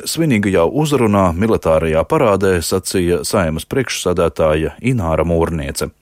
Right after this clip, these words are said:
Viņa uzsvēra, ka kopā ar Latvijas karavīriem un zemessargiem Latviju sargā nato sabiedrotie.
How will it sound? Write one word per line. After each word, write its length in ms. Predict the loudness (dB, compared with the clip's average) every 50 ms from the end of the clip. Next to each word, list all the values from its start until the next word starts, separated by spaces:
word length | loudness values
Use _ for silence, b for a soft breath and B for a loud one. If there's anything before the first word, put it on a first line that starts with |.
| _ _ _ _ B B B B B B B B
Viņa 240 | B 0 2 2 2
uzsvēra, 560 | 0 0 -2 -2 0 2 4 4 4 2 0
ka 160 | 0 0 0
kopā 460 | 0 0 2 0 2 2 2 2 2 2 2 2 0
ar 160 | 0 0 0
Latvijas 560 | 0 0 0 0 -2 -2 -2 0 0 0 -2 0
karavīriem 720 | 0 0 2 2 2 2 2 2 2 2 2 2 0 0
un 320 | -2 0 0 2 2 2
zemessargiem 840 | 2 2 0 0 0 -2 0 0 0 0 0 0 0 0 0 -2 -4 -6 _ _ -10 -4 0
Latviju 480 | 0 0 0 -2 -2 -2 -2 -2 -2
sargā 460 | -2 0 0 0 0 0 0 0 0 B B B B B B
nato 480 | 0 0 0 0 0 0 0 0 0
sabiedrotie. 840 | 0 -2 -2 -2 0 0 0 0 0 0 -2 -2 -2 0 -2 -2 -4